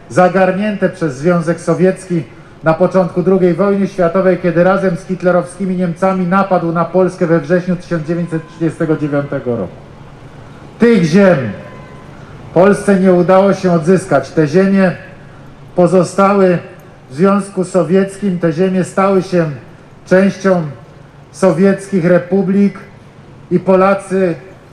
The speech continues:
wyjeżdżali z nich, pozostawiając swoją ojcowiznę. To był straszny czas, makabryczny czas, bo w czasie, gdy Sowieci te ziemię najechali, wielu z nich zostało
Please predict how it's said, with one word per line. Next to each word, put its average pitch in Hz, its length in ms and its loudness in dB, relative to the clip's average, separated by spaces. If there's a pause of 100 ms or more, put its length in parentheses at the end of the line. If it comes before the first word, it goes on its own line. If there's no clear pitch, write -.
(320)
wyjeżdżali 196 680 0
z 156 100 -8
nich, 180 140 -4
pozostawiając 185 840 -2
swoją 175 400 -2
ojcowiznę. 147 640 -6 (1040)
To 175 320 2
był 185 280 4
straszny 190 600 0 (100)
czas, 90 380 -12 (360)
makabryczny 185 720 0
czas, 175 460 -2
bo 156 220 -2 (680)
w - 40 -8
czasie, 175 460 2 (680)
gdy 165 120 0
Sowieci 190 480 -2
te 180 140 0
ziemię 185 320 -2
najechali, 180 720 2 (400)
wielu 196 320 4
z 143 120 -6
nich 185 180 0
zostało 180 720 2